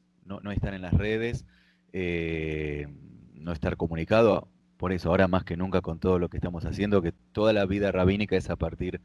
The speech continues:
de, de, de Facebook y de, de WhatsApp y de, y de Skype y de las redes.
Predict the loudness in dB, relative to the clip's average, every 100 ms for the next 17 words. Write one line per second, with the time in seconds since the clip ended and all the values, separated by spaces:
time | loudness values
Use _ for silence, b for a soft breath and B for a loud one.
0 | b b b _ -4 -2 -2 -2 -2 -2
1 | -2 -2 0 2 0 -2 -4 -4 -8 -6
2 | -6 -6 -6 -6 -6 -6 -6 2 2 2
3 | -2 -4 -4 -6 -6 -6 -6 -12 0 4
4 | 4 2 -4 -6 -4 0 2 2 2 0